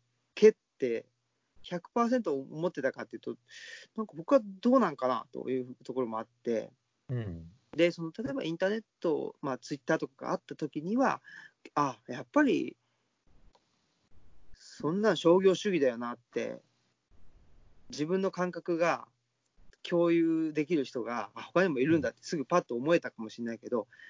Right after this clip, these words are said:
Speaker 2: うん。
Speaker 1: まだなんか九十年代って、その、自分の感覚が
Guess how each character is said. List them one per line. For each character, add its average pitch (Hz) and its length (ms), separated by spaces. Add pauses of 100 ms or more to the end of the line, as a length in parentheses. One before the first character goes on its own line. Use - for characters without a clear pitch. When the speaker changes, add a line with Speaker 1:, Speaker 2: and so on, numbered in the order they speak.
(160)
Speaker 2:
う 170 40
ん。 - 20
Speaker 1:
ま 269 100
だ 254 120
な 175 120
ん 165 40
か 143 80
九 185 220
十 185 120
年 185 120
代 139 120
っ - 20
て、 117 360 (680)
そ - 140
の、 120 640
自 143 140
分 220 100
の 233 100
感 220 180
覚 220 480 (400)
が 190 340